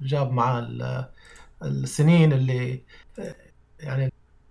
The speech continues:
اللي، اللي اشتغل على نفسه فيها و-، وكده، وطلع كل شيء مدفون، حطيناه في الباند هذا. <laughs>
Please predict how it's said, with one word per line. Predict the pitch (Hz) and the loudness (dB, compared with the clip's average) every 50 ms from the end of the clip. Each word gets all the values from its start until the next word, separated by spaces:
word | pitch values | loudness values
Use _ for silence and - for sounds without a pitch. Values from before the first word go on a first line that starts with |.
| - - _ _ - | -20 -20 _ _ -16
اللي، | 151 147 143 139 139 139 135 135 131 131 139 143 | -12 -8 -6 -4 -2 -2 0 0 0 -2 -4 -4
اللي | 143 139 131 127 127 127 123 127 | -2 -2 -2 -2 -2 -2 -4 -4
اشتغل | 127 - - 165 151 139 135 123 120 | -6 0 2 2 4 4 2 0 0
على | 123 127 127 127 | -2 -2 0 0
نفسه | 147 - - - 135 | 0 -2 -2 -6 -8
فيها | 127 - 139 139 135 135 127 120 | -4 -2 0 2 2 2 2 0
و-، | 120 120 131 131 - _ _ _ - | -2 -4 -8 -12 -14 _ _ _ -16
وكده، | 135 - - 139 139 156 165 175 165 143 135 135 - - _ _ _ _ _ _ _ _ - | -12 -6 -2 0 2 2 2 2 -2 -6 -8 -8 -10 -14 _ _ _ _ _ _ _ _ 4
وطلع | 196 180 160 147 131 123 135 139 | 4 6 6 4 4 2 0 -6
كل | - - 170 151 | -4 -2 -2 0
شيء | - 165 143 | 2 2 2
مدفون، | 135 131 131 - - 160 175 190 208 214 214 - - - - _ _ | 2 2 0 0 -2 0 0 2 0 -2 -2 -6 -14 -20 -20 _ _
حطيناه | - - 135 - 165 156 139 | -6 -4 2 4 4 4 4
في | 131 135 | 4 0
الباند | 127 123 127 117 120 120 117 | -2 -2 -2 -2 -2 -4 -6
هذا. | 117 123 127 131 - | -6 -6 -8 -8 -12
<laughs> | - | -16